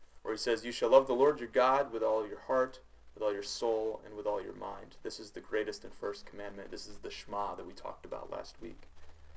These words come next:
"And a second is like it. You shall love your neighbor as yourself. On these two commandments hang all of the law and all of the prophets."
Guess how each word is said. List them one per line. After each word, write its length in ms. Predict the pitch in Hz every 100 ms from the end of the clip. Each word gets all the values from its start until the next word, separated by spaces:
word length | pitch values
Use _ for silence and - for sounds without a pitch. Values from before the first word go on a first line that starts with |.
| - - - - -
"And 100 | 120
a 60 | 110
second 480 | - - - 165
is 180 | 120 110
like 280 | 107 104 -
it. 120 | 92 - - - - - - -
You 80 | 110
shall 180 | - 104
love 300 | 110 135 135
your 140 | 110
neighbor 360 | 107 123 139 135
as 260 | - 107
yourself. 480 | 107 - - 80 - - - - - - - - - - - - - - - -
On 100 | 113
these 160 | 113
two 160 | - 151
commandments 540 | 139 120 117 117 110
hang 260 | - 123 120
all 240 | - 123
of 80 | 147
the 80 | 139
law 400 | 113 107 104 104
and 160 | - 101
all 140 | 101
of 100 | 104
the 60 | -
prophets." 800 | - - - - - - -